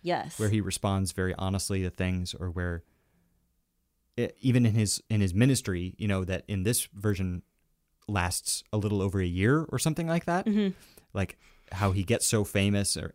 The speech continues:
Speaker 2: but still reacts in believable and, and honest ways, which
Speaker 1: Mm-hmm.
Speaker 2: I was, I was very impressed by.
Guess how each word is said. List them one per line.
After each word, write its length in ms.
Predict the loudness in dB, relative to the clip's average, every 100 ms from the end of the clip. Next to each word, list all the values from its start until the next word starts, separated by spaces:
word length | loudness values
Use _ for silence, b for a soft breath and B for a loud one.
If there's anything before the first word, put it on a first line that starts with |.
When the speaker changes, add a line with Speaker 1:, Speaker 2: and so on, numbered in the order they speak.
| -8
Speaker 2:
but 120 | -6
still 240 | -2 0
reacts 440 | 0 0 -2 -2 -8
in 400 | -6 -4 -4 -8 -12 _ _ _ _ _ _ _ _ _ _
believable 540 | 0 2 2 0 -2 -4
and, 100 | -4 -6 -4
and 120 | -2
honest 340 | 0 0 -2
ways, 360 | 0 2 4 2
which 140 | 2
Speaker 1:
Mm-hmm. 120 | 0 0
Speaker 2:
I 60 |
was, 180 | -2 -2 -2
I 60 |
was 100 | 0
very 200 | 2 0
impressed 340 | 0 0 -2 -4
by. 280 | -10 -10